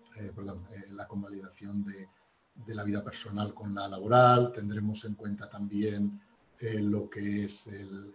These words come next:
eh, pues, la situación de cada uno de los usuarios, problemas que que puedan tener a nivel personal o incluso problemas económicos de la familia. Pero partiríamos de, eh, un cincuenta por ciento, es lo que pre-, eh, pensamos presentarle ahora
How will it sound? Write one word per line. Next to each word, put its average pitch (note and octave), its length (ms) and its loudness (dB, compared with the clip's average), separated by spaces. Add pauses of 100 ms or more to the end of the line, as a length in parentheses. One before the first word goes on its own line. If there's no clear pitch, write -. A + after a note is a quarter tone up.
eh, G2+ 260 -14
pues, G#2 140 -8
la G#2 80 -2
situación G#2 640 -4
de F#2 80 -4
cada G2 200 -10
uno G2 120 -10
de F#2 80 -8
los - 160 -16
usuarios, A#2+ 640 2
problemas - 540 -12
que F#2+ 260 -16 (400)
que F#2 80 -16
puedan G2+ 200 -8
tener G2 220 -12
a G2 120 -12
nivel F#2+ 220 -16
personal A2+ 520 0
o A2 80 0
incluso G#2+ 320 -8
problemas G2+ 460 -8
económicos G2+ 440 -8
de G#2 60 -14
la F#2 80 -14
familia. - 440 -20 (440)
Pero D3 200 4
partiríamos A#2+ 1040 6
de, A2 800 2 (320)
eh, A#2 400 8
un B2 220 4
cincuenta A2 440 0
por A#2+ 120 -2
ciento, A#2 340 4
es G#2+ 60 0
lo G#2+ 60 0
que A2+ 80 -4
pre-, A2+ 260 -4
eh, A2 720 -10
pensamos G#2+ 340 -10
presentarle G2+ 520 -6
ahora G#2 280 -6